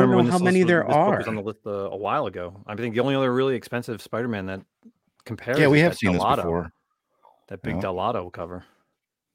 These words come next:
Speaker 2: And
Speaker 1: So
Speaker 2: I just think it's fantastic that you don't know how many they are. So the next one that comes up, I mean, this is
Speaker 1: ten K,
Speaker 2: gonna be
Speaker 1: nine eight?
Speaker 2: huge. Th-, this is an
Speaker 1: <laughs>
Speaker 2: artist that's passed away, so there's that collectability. This is really, this is a unique piece.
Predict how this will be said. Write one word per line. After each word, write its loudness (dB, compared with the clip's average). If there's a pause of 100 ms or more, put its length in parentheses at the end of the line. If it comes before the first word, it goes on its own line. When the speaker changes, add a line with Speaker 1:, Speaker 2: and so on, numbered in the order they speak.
(720)
Speaker 2:
And 0
Speaker 1:
So -10
Speaker 2:
I 2
just -6
think -2
it's -4
fantastic -4
that -6
you -6
don't -6
know -4
how -4
many -4
they -2
are. -4
So -8 (400)
the -2
next 0
one 0
that 2
comes -4
up, 0 (580)
I -8
mean, -6 (400)
this -
is -
Speaker 1:
ten -4
K, -6
Speaker 2:
gonna 0
be -2
Speaker 1:
nine -2
eight? 2
Speaker 2:
huge. -2 (680)
Th-, 2
this 2
is -2
an 0
Speaker 1:
<laughs> 2
Speaker 2:
artist -2
that's -12
passed 0
away, -4 (340)
so -2
there's -2
that -2
collectability. -8 (680)
This -12
is -4
really, 0
this -4
is -10
a 0
unique -2
piece. -6